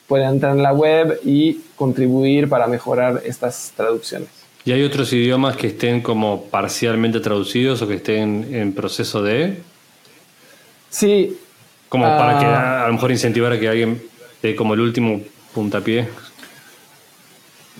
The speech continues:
Speaker 1: Todas esta, todos los idiomas que he listado ahora necesitan traducción, porque
Speaker 2: Sí.
Speaker 1: nosotros estamos cambiando los contenidos de la web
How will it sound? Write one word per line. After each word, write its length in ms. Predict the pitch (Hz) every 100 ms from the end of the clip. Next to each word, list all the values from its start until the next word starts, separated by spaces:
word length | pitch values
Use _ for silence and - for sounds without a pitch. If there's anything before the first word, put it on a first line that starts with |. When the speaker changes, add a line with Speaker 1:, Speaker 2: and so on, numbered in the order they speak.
| -
Speaker 1:
Todas 400 | 214 226 226 233
esta, 580 | 214 214 - 190 156 156
todos 160 | 208 220
los 160 | 208 202
idiomas 320 | 196 185 190
que 100 | 190
he 20 |
listado 440 | 170 160 180 180 170
ahora 380 | 160 170 196 -
necesitan 640 | 151 143 143 139 151 165
traducción, 640 | 151 139 131 127 113 113 117 -
porque 260 | - 135 131
Speaker 2:
Sí. 60 | 135
Speaker 1:
nosotros 500 | 139 151 165 170 165
estamos 340 | 151 147 151
cambiando 720 | 151 147 151 156 156 139 135 - - - _ -
los 260 | 139 139 139
contenidos 500 | 139 131 131 147 156
de 80 | 156
la 120 | 151
web 380 | 147 127 120